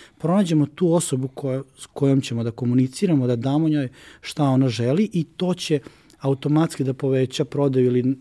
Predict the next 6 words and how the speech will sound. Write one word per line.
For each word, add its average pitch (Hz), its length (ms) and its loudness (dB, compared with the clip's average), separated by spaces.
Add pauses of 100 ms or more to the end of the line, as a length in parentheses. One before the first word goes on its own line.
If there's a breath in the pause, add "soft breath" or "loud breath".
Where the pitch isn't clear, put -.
(120)
napravi 123 460 -2 (260 loud breath)
veću 139 280 0
razliku 113 440 -4
za 110 120 -8
tu 110 140 -14
firmu. - 320 -14